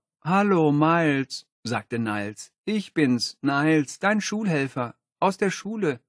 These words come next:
der mit der Schärpe. Wir haben nebeneinander gesessen, den ganzen Tag.« »Ja,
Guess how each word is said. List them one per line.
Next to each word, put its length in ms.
der 160
mit 160
der 120
Schärpe. 520
Wir 120
haben 240
nebeneinander 580
gesessen, 520
den 140
ganzen 360
Tag.« 400
»Ja, 640